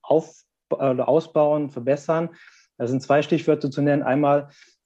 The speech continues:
dass man auch Kampagnen-I Ds nutzen kann, also I Ds, die man, äh, aus Google- oder Facebook-Kampagnen direkt mit Kunden, ähm, generiert. Und man kann ergänzend beispielsweise Customer-I Ds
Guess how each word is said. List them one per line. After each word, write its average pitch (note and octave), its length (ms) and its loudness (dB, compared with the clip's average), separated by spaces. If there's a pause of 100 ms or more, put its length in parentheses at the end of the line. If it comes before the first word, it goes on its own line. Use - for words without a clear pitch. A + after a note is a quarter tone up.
dass B2+ 100 -10
man C#3+ 120 -4
auch B2+ 160 0
Kampagnen-I C#3+ 640 0
Ds F3 340 -4
nutzen F3 320 -6
kann, F#3 420 -2
also C3 200 -4 (280)
I B2+ 140 0
Ds, D#3+ 320 0
die D3+ 120 0
man, C#3+ 320 2
äh, - 20 0
aus B2+ 580 0
Google- D#3 320 4
oder C3 180 0
Facebook-Kampagnen C#3+ 640 -2
direkt C#3 240 0
mit C3 120 -6
Kunden, F3 520 -2
ähm, D#3 380 0
generiert. D#3 540 2 (520)
Und F3+ 440 -2
man D3 100 -4
kann D3+ 160 -4
ergänzend C#3+ 540 -2
beispielsweise C3+ 520 0
Customer-I A#2+ 720 -2
Ds A#2 360 -4